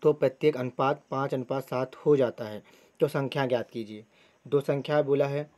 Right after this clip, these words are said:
तीन एक्स, तीन मान लेंगे हम उसको, दो संख्या बोला है तो हम क्या मान लेंगे? तीन और एक चार मान लीजिए, ठीक है। तीन एक्स मान लीजिए और एक चार एक्स मान लीजिए, तीन एक्स upon चार एक्स।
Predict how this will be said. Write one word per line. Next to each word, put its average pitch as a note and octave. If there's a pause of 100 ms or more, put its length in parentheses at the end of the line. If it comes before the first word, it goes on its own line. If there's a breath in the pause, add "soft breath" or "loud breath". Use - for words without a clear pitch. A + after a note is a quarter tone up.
(560)
तीन C#3
एक्स, C#3 (320)
तीन C#3+
मान C3+
लेंगे C3+
हम C#3
उसको, C#3 (600 soft breath)
दो D3
संख्या D3
बोला C#3+
है D3
तो D3+
हम D3
क्या C#3+
मान C#3
लेंगे? C#3
तीन C#3+ (440 soft breath)
और C3
एक C#3
चार C3
मान A#2+
लीजिए, A#2
ठीक C#3+
है। E3 (360 soft breath)
तीन D3
एक्स C#3
मान C#3
लीजिए C3+
और C3+
एक C#3+
चार B2
एक्स B2+
मान A#2+
लीजिए, A2 (1200 soft breath)
तीन C3
एक्स C#3 (680)
upon C#3
चार B2
एक्स। G#2+